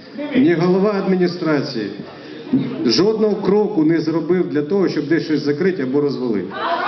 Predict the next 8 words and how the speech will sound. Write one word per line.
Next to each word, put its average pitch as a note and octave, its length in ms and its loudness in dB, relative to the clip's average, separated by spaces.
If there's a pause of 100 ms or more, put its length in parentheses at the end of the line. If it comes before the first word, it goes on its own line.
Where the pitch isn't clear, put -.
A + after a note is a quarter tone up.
(680)
Я F#3 100 2
ви-, - 580 0
я, G3 60 2 (480)
я G3 220 2
відповідально G#3 600 0
вам G3 200 -2
це G3+ 100 0
заявляю. E3 540 0